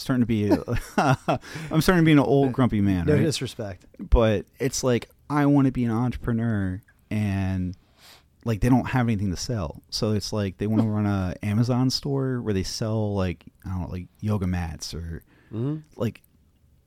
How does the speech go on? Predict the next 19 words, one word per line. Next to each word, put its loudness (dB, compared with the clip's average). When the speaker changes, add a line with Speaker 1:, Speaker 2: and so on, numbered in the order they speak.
Speaker 1:
they're 4
not 4
connected -2
to -4
the -6
product -6
in -6
any 2
way, -4
in 0
any 4
form. -6
They 2
don't 4
even 4
believe 0
in 4
the 4
product. -6